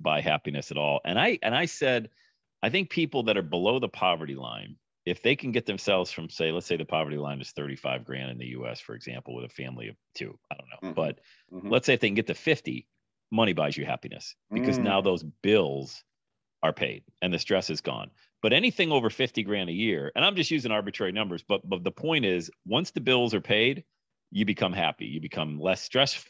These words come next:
Speaker 1: less stressed out. Anxiety's go-, I know because my mom was always stressed out. And when we got a little bit of money, she wasn't. I know when I was stressed out, I went bankrupt. When I got a little bit of money, I wasn't. But I didn't get any more happier by making a hundred twenty-five grand in an hour.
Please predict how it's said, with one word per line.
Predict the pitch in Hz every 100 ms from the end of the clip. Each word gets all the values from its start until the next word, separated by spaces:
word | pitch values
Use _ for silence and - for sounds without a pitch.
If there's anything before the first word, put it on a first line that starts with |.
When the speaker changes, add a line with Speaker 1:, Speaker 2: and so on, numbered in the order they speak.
| -
Speaker 1:
less | 92 87
stressed | - - 76 -
out. | 120 135 131 127 -
Anxiety's | 76 82 110 110 101
go-, | - -
I | 117
know | 135 127
because | 113 - 101
my | 92
mom | 90 87 87
was | 73
always | 65 65 -
stressed | - 64 -
out. | 52 50 -
And | 80
when | 82
we | 82
got | 82
a | 85
little | 87 85
bit | 82
of |
money, | 78 80 76
she | -
wasn't. | 67 65 62 -
I | 87 98
know | 101 95
when | 87
I | 90
was | 107 90
stressed | - 60 -
out, | 64 67
I | 78
went | 73
bankrupt. | - 69 - 69 - _ _ _
When | - 85
I |
got | 85
a | 87
little | 90
bit | 82 87
of |
money, | 85 85 80
I | 80
wasn't. | 82 104 101 76 - _ _ -
But | 104 120
I |
didn't | 113 175 196
get | 156
any | 156 156
more | 139 113
happier | - - 151 - - 69 62 65 _ _ _ _
by | - 98 95
making | 107 110 - 104 98 -
a | 82
hundred | 123 127 104
twenty-five | - 107 92 98 90
grand | 90 92 90
in | 78
an | 78
hour. | 104 113 76 64 67